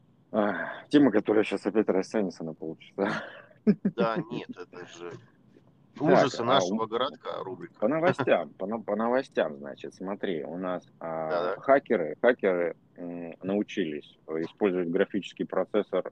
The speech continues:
Speaker 1: э, телефонов на андроиде, чтобы их, э, во все щели, да, для
Speaker 2: Да.
Speaker 1: кражи данных. Вот, то есть мы опять, мы опять, мы, да, опять, мы молодцы. Чуваки с андроидами сосут.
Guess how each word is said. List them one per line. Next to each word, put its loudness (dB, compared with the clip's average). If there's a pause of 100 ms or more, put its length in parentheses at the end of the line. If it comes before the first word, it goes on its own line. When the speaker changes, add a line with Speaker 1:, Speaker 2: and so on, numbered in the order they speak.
Speaker 1:
э, -2
телефонов 0
на 2
андроиде, 2 (200)
чтобы -6
их, -10 (120)
э, -16
во -6
все -12
щели, -8
да, -6 (760)
для -4
Speaker 2:
Да. -6
Speaker 1:
кражи 2
данных. 0 (640)
Вот, -2
то 0
есть -2 (160)
мы 6
опять, 4
мы 4
опять, 0
мы, -6
да, -2
опять, -4 (420)
мы -6
молодцы. -8 (600)
Чуваки 0
с 0
андроидами 4
сосут. -14